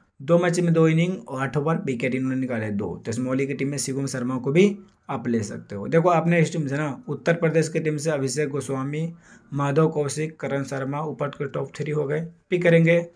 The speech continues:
बाकी सीधे सीधे नीचे आएंगे। सौरभ कुमार यार बढ़िया प्लेयर रख सकते हो, मावी को रख सकते हो, मोहसिन खान मेन विकेट टेकर बोल रहे हैं और नीचे के दोनों के दोनों इंपॉर्टेंट है। बेंच पे जो भी बैठा है प्लेयर्स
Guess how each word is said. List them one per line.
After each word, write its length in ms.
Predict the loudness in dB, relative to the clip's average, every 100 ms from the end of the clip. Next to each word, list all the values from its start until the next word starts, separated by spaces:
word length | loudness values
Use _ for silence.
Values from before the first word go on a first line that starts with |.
| _ -20 -20 _ 4
बाकी 340 | 4 6 2
सीधे 240 | 0 -2 -2
सीधे 260 | 0 2
नीचे 260 | 0 0 -2
आएंगे। 300 | -2 -2 -4
सौरभ 500 | -2 -4 0 0 0
कुमार 300 | -4 -2 0
यार 120 | 0 0
बढ़िया 280 | 0 0
प्लेयर 260 | 0 -4 -2
रख 120 | -2
सकते 280 | -2 -2 -2
हो, 60 | -2
मावी 300 | 0 -2 0
को 100 | 0
रख 120 | -2
सकते 260 | -8 -8
हो, 60 | -6
मोहसिन 340 | -6 -6 -8
खान 380 | -6 -6 -2 -2 -2
मेन 320 | -4 -6 -8
विकेट 260 | -8 -8 -8
टेकर 200 | -8 -8
बोल 220 | -6 -4
रहे 120 | -4
हैं 100 | -6 -12 -20 _ -10
और 100 | -2
नीचे 320 | -2 0 -2
के 60 | -2
दोनों 220 | -2 -2
के 60 |
दोनों 180 | 0 0
इंपॉर्टेंट 400 | 0 -2 -4 -4
है। 40 | -2
बेंच 260 | 2 2 2
पे 140 | 0
जो 160 | 2 0
भी 100 | 0
बैठा 300 | -2 -2 -4
है 60 |
प्लेयर्स 460 | -4 -4 -4 -6